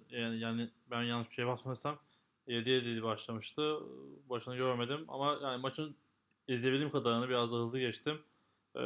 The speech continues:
koşu oynamış iki takım da ve rahat bulmuş. Hani demin söylediğim gibi formasyonlardan da sıkıntı yaşamamış. Biraz da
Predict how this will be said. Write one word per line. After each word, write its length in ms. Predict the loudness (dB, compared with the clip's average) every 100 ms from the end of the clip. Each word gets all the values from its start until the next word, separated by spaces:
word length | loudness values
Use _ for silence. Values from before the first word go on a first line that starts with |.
| 0 -2 -4 -8
koşu 280 | 2 2 4
oynamış 320 | 4 4 0
iki 100 | -4
takım 260 | -10 -6 -2
da 160 | 0 2
ve 200 | 0 4
rahat 360 | 6 8 6 0
bulmuş. 260 | -6 -4
Hani 180 | -4 -2
demin 280 | -2 -2 -6
söylediğim 400 | -2 -2 0 -2
gibi 120 | 0
formasyonlardan 680 | 2 2 0 0 0 2 2
da 60 |
sıkıntı 280 | 0 -4 -2
yaşamamış. 540 | -4 -4 -6 -6 -10 -14 _ _ _ _ _ _ _ _ 8
Biraz 320 | 12 12 12
da 280 | 12 12